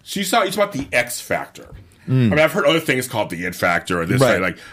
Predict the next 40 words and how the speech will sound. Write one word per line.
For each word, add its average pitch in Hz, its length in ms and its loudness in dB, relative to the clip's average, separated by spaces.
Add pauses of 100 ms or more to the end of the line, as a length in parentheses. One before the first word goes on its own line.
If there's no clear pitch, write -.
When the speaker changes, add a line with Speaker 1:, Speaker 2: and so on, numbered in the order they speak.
Speaker 1:
so 127 400 0
how 139 160 -2
did 156 80 -4
you - 20 -14
come 170 80 -2
up 143 60 -2
with 139 100 -8
the 92 160 -12
X 98 220 -4
Factor? - 420 -16 (220)
And 95 120 -4
what 104 80 2
does 107 100 0
that 107 200 -2
mean? 82 200 -4
So - 200 -4
if - 80 -12
the 143 80 2
layperson 131 460 0
out 107 100 -2
there 107 80 0
is 101 80 -4
like, 95 160 0
"What 165 80 0
does 226 140 -4
X 226 160 -2
Factor 113 320 0
mean?" 98 160 -2
Speaker 2:
I, 214 60 0
you 208 140 -6
know, 202 240 0 (280)
I, - 160 -6 (500)
I 147 120 -2
think 302 420 -4
the 117 160 4
X 113 180 2
Factor 92 640 -2 (1300)
is 101 180 4
that 92 240 0 (420)
indescribable, 92 1040 2